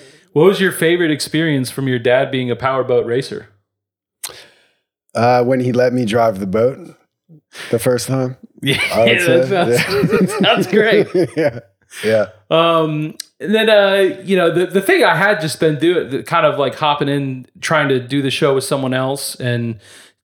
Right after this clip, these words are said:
Speaker 1: keep the same loose general form of, like, we're, we're talking about culture things is,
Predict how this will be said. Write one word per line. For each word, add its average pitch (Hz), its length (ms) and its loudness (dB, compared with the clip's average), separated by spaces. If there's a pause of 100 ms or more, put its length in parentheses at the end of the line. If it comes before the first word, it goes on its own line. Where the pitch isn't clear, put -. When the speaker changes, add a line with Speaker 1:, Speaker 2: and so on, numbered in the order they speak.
Speaker 1:
keep 254 300 -4
the 156 260 2
same 165 640 -2
loose 156 300 0
general 143 400 0
form 139 360 -2
of, 123 140 -4
like, 117 260 -2
we're, 117 140 -4
we're 110 200 -8
talking 123 360 -2
about 120 380 -2
culture 127 360 -4
things 131 400 -4
is, 117 300 -8